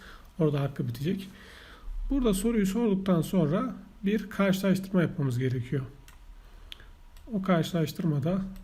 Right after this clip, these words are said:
şöyle bunları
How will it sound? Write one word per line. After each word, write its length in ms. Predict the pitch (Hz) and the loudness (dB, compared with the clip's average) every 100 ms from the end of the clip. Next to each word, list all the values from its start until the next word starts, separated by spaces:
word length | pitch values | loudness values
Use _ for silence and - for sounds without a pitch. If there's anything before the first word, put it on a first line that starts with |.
| - - - - - - - - - - | -16 -18 -18 -18 -16 -18 -18 -20 -20 -18
şöyle 520 | - - 147 143 - - - - - | -8 -2 0 0 -2 -8 -20 -20 -6
bunları 320 | 147 143 147 | -2 -2 -2